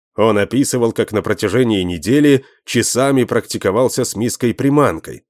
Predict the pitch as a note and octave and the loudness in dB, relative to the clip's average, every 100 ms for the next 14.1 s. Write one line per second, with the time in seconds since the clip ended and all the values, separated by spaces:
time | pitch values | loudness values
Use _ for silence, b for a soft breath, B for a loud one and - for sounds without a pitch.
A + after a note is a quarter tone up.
0 | _ - G#2 E2+ F#2+ G2+ - G#2 G#2+ A2 | _ -4 -2 -2 -2 -4 -2 -2 0 -2
1 | - A2+ C#3 G#3 A#2 - D#2 - _ b | -4 -2 2 2 0 -2 -8 -12 _ b
2 | b F#2+ G#2+ G2+ A2+ G2 - B2 F#2+ F2+ | b -2 -2 -2 -2 -2 0 0 0 0
3 | C3+ B2 - G2 G2 F2 D#2 F3+ A2 - | 0 -2 0 0 0 -4 -2 0 0 -2
4 | b b - F2+ G2+ F#2 F#2 B2+ G2+ F2 | b b -6 -2 0 2 0 0 -2 -2
5 | G2+ G3+ - E3+ C#3 b b b G2+ G#3 | 0 2 4 2 2 b b b 2 4
6 | F3 - G#2+ G#2 F3 - D3 D3+ - C#3+ | 4 0 0 4 4 4 2 2 0 -2
7 | G#2+ A#2 - A#2 - - - _ _ _ | -2 -4 -4 -6 -8 -12 -16 _ _ _
8 | _ _ - F2+ F2 D3+ F#3 F3+ F3 E3 | _ _ -8 -6 -2 0 2 2 2 4
9 | E3 B2 b b _ F#2 D3+ G#3 D3+ - | 4 2 b b _ 0 2 2 0 0
10 | D#3 - B2+ B2 B2 - A2 A#2 G#2+ - | -2 0 0 4 2 2 0 0 0 0
11 | E3 A#2 E2 - C#2+ - _ _ _ _ | 0 0 -2 -10 -12 -20 _ _ _ _
12 | _ _ D#2+ - E2 B2 C#3+ G#2 G2+ - | _ _ -8 -6 -2 2 2 2 -2 -2
13 | G2+ C3 F#2+ - E2+ - G3+ B2+ D#2+ - | 0 2 2 -2 -4 2 4 4 -2 -8